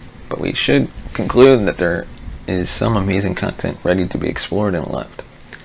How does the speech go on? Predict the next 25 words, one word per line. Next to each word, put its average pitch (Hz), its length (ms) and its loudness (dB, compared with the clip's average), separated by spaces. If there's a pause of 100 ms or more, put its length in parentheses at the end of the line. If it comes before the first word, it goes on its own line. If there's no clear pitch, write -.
(500)
The - 80 -12
Cinema 95 300 -2
Gold 101 240 0
Show - 220 0
is 123 120 2
here 139 200 4
to 143 60 2
bring 120 220 0
you 110 160 4
valuable 90 440 0
information - 500 -4
about - 280 2
this - 180 -4
industry 98 600 -2 (300)
and - 100 -10
help 123 200 -6
you 98 120 2
appreciate 110 480 0
it 104 160 -2 (100)
even 80 240 2
more. 65 340 -6 (1120)
Follow - 360 -2
us 92 140 -2
on 78 100 -4
s-, - 280 -6